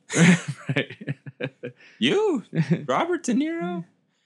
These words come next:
Speaker 2: Um, anyway, I mean, like I said, it did, it really didn't in any way hinder my enjoyment or appreciation of the movie.
Speaker 1: Right.
Speaker 2: It's more just odd, I
Speaker 1: Right.
Speaker 2: guess.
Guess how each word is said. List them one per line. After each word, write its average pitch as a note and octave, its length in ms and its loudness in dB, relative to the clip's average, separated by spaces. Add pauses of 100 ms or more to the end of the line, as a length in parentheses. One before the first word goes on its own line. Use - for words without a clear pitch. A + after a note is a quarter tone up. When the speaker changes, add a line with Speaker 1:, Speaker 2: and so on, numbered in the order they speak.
(240)
Speaker 2:
Um, A2+ 380 0
anyway, D#2+ 480 -4
I B2 120 0
mean, G#2+ 160 0
like F#2+ 200 -2
I E2+ 80 -4
said, E2+ 240 -6
it F2+ 120 -4
did, G2+ 320 -2
it G2+ 200 -6
really B2+ 360 2
didn't F#2+ 260 2
in F2 120 -2
any E2 200 -4
way D2+ 420 -4 (460)
hinder E2 340 -8
my D2+ 200 -6
enjoyment C#2+ 640 -10
or C2+ 80 -8
appreciation D2 800 -8
of D#2 220 -6
the F#2+ 80 -6
movie. G#2+ 560 -6
Speaker 1:
Right. F2+ 300 -10 (120)
Speaker 2:
It's - 120 -20
more F#3+ 100 -4
just F#2+ 160 -8 (140)
odd, C#2 440 -6 (200)
I E2 80 -8
Speaker 1:
Right. F#2+ 120 -2
Speaker 2:
guess. - 440 -6